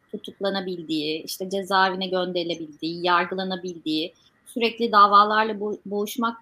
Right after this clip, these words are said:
zorunda kaldığını görüyoruz. Bütün bunlar olurken neden hala yeni bir yasa ve yeni bir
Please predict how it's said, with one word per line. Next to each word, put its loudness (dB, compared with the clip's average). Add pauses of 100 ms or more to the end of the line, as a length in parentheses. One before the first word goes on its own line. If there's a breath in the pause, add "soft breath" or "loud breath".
(100)
zorunda -4
kaldığını 2
görüyoruz. -6 (120)
Bütün -6
bunlar -2
olurken 2
neden 0
hala 6
yeni -2
bir -4
yasa -2
ve -4
yeni -4
bir -6